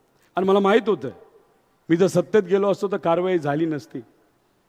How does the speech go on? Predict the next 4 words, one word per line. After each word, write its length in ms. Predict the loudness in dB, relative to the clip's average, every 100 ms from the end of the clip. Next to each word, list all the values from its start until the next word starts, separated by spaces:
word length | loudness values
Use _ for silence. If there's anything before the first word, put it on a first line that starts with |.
| _ _ _ _ _ _ _ _ _ _ _ _ _ _ _ -2
देशमुख 360 | -2 0 0
साहेब 340 | -2 0 2 2
इथं 200 | 2 2
आहेत, 240 | 2 0